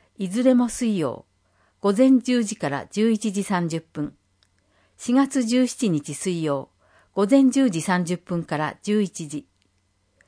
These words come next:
お話会。日時、四月六日土曜。二十一日日曜。午前十一時から十一時三十分。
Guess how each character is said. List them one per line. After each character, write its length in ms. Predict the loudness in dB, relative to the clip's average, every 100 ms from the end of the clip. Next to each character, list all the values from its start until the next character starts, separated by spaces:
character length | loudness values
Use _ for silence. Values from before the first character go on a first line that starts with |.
| _ _
お 120 | -8
話 440 | -2 0 0 -2 -6
会。 240 | -8 -8 _ _ _ _ _ _ _ -4
日 300 | -2 -2 -6
時、 220 | -6 -10 _ _ _ _
四 180 | -4 0
月 260 | 2 2
六 220 | 4 4 4
日 180 | -2
土 140 | -2 0
曜。 320 | 0 -2 -6 _ _ _ _ _
二 180 | -2 0
十 200 | 2 2
一 260 | 0 -2
日 240 | -4 -2 -2
日 340 | -2 -4 -2
曜。 280 | -2 -2 -6 _ _ _ _
午 160 | -4 2
前 240 | 4 4
十 240 | 4 4
一 220 | 2 2 -6
時 120 | -8
か 140 | -6
ら 180 | -6 -8 _
十 180 | 0 0
一 220 | 0 -2
時 120 | -4
三 280 | -2 -2 -2
十 120 | -4
分。 360 | -8 _ -6